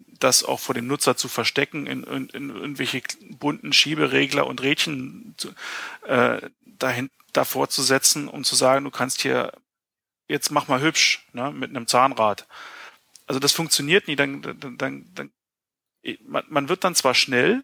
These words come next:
man kann, man ist aber auch sehr schnell eingeschränkt, äh, wenn man dem Nutzer wirklich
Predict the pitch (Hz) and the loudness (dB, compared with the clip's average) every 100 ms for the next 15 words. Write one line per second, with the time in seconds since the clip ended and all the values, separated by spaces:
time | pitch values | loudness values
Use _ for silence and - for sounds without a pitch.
0 | _ _ _ _ _ _ _ _ _ _ | _ _ _ _ _ _ _ _ _ _
1 | - 143 165 156 156 151 160 156 160 143 | -4 -2 0 -2 -2 -4 -2 -2 -2 0
2 | 143 160 160 165 - 139 160 170 - 147 | 2 4 4 2 2 0 0 0 2 0
3 | 151 - - - 147 135 135 139 143 - | -2 -8 -16 -6 -2 0 0 -4 -8 -16
4 | _ _ _ _ - 139 285 277 135 147 | _ _ _ _ -2 2 2 2 -2 0
5 | - 160 147 143 - - - 131 143 - | 2 4 4 0 -8 -16 -16 -4 -2 0
6 | 147 - - | -2 -2 -4